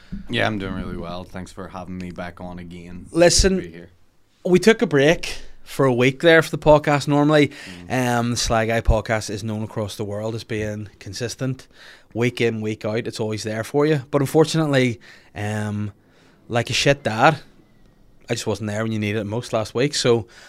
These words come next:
Speaker 2: apologies for that. The true reason why we took a break from the podcast is because Big Daddy-O was doing biggest gig of his life and needed a wee bit of, wee bit of time to come up with things. I ended up doing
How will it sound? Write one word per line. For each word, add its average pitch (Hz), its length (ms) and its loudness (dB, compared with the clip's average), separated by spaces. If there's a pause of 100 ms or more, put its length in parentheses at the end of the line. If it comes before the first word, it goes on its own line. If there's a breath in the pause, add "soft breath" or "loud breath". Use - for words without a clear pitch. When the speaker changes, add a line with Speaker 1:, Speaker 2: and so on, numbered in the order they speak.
(120)
Speaker 2:
apologies 131 480 2
for - 80 -4
that. 113 200 4
The - 60 -4
true 143 240 4
reason 120 340 2
why 110 120 0
we 110 60 -2
took - 200 -8
a 110 40 -8
break 107 240 -2
from 120 160 -6
the - 60 -14
podcast 120 520 0
is - 160 -6
because 110 540 -6 (880 loud breath)
Big 220 160 6
Daddy-O 131 360 6
was 147 160 4
doing 123 220 0
biggest 110 260 -4
gig 107 140 0
of 107 60 -2
his 107 100 -6
life 139 260 2
and 139 60 -2
needed 117 260 -2
a 113 80 -4
wee 110 220 -4
bit 113 180 -2
of, 107 320 -2
wee 123 160 -4
bit 117 160 -6
of 107 60 -8
time 127 440 -6
to 127 80 -8
come 120 200 -8
up 117 100 -8
with 127 100 -12
things. 135 320 -2
I 117 60 0
ended 113 240 0
up 110 160 -6
doing 110 400 -2